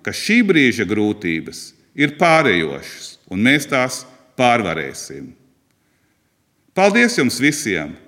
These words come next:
kas Latvijas laukos un pilsētās, Vidzemē, Kurzemē,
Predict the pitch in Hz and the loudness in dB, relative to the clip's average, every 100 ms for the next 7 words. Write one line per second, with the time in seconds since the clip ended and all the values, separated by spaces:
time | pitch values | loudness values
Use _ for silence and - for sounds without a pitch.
0 | - 98 151 208 202 175 - 147 160 170 | -12 -6 -2 -2 2 0 2 2 2 0
1 | 160 156 143 143 131 123 87 80 - - | -4 -2 -4 0 -2 -2 -8 -10 -14 -20
2 | - - - _ _ _ _ 147 208 180 | -18 -20 -20 _ _ _ _ 0 2 2
3 | 170 156 143 143 - - 170 160 151 147 | 2 2 2 0 -8 0 2 2 0 0
4 | 135 127 | 0 -2